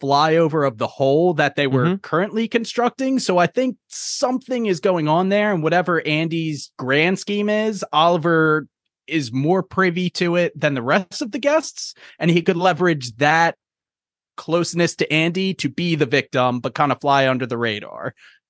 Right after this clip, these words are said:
Speaker 1: So
Speaker 2: That is
Speaker 1: Oliver
Speaker 2: giving me, um, like, the Hundred Bunker vibes, like, to, to live out humanity if the
Speaker 1: I agree.
Speaker 2: surface, like, it, 'cause it was, like, a deep in,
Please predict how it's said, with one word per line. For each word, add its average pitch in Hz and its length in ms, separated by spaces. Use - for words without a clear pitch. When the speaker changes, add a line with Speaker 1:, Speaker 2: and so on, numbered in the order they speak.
Speaker 1:
So 151 120
Speaker 2:
That 175 380
is 170 140
Speaker 1:
Oliver 185 80
Speaker 2:
giving 160 280
me, 135 440
um, 113 600
like, 135 200
the 131 100
Hundred 131 340
Bunker 127 380
vibes, 107 440
like, 120 160
to, 127 200
to 147 140
live 135 320
out 131 340
humanity 123 680
if 123 200
the 120 320
Speaker 1:
I - 100
agree. - 80
Speaker 2:
surface, 101 340
like, 160 200
it, 170 100
'cause 180 160
it 180 40
was, 160 120
like, 160 120
a 143 60
deep 170 340
in, 151 300